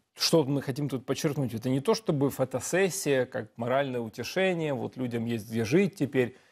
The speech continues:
Ну вот ещё давайте закрепим это, скажем, десертом. Нет, людям реально негде жить, но им предлагают вместо этого ф-, ф-, фот-, фотоальбомы. Возможно, на украденные в их домах же фотоаппараты.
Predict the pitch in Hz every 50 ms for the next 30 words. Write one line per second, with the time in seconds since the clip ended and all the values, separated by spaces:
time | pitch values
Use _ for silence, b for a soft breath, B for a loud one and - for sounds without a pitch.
0 | b b b b - 165 170 135 120 117 - 123 113 - 131 123 123 120 120 120
1 | 117 - 120 117 110 117 110 - 117 120 110 - 120 117 120 120 - 117 113 113
2 | 110 - - - 123 120 110 110 113 110 120 117 - 165 185 190 - - 135 117
3 | 117 139 170 180 180 190 - _ _ - 123 135 147 147 143 139 151 165 160 143
4 | 127 123 131 131 120 110 123 117 117 185 247 - - 139 127 143 170 - 135 113
5 | 123 123 131 156 165 131 123 123 120 - - 135 139 - 139 127 123 123 123 123
6 | 120 - - 143 131 123 - - 143 123 98 147 160 165 - - - 165 156 -
7 | 160 170 175 156 139 151 165 147 127 113 113 110 - b b b b b b b
8 | b 117 127 117 120 156 175 151 165 143 135 135 123 - 151 160 165 147 143 143
9 | 139 135 131 123 165 156 139 131 135 131 147 151 131 135 143 - - 127 147 135
10 | - 156 156 151 123 104 - - - 151